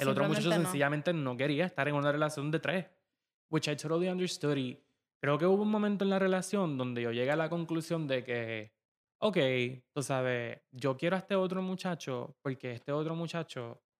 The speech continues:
Speaker 1: le brinda mucha felicidad a mi pareja.
Speaker 2: Ok.
Speaker 1: Tú sabes, y yo creo que llegó un mo-, un momento donde yo hice la paz con eso de que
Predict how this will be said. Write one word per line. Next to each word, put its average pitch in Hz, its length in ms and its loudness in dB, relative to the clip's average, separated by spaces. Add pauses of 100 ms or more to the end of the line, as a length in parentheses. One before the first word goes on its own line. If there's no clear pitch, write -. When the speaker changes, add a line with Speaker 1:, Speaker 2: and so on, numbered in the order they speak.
(280)
Speaker 1:
le 139 120 2
brinda 127 280 -2
mucha 147 300 -4
felicidad 160 600 0
a 135 100 -6
mi 131 100 -4
pareja. 110 420 -6 (100)
Speaker 2:
Ok. 175 140 -12 (400)
Speaker 1:
Tú 156 120 2
sabes, 131 320 0
y 131 100 -2
yo 131 180 -2
creo 175 280 2
que 127 340 -2 (240)
llegó 139 180 -2
un 139 140 -2
mo-, 175 180 -2
un 180 100 -2
momento 196 340 -2
donde 123 240 -4
yo 123 160 0
hice 127 200 -2
la 147 280 -2
paz 131 260 0
con 147 180 -4
eso 165 280 -2
de 127 120 0
que 117 360 -4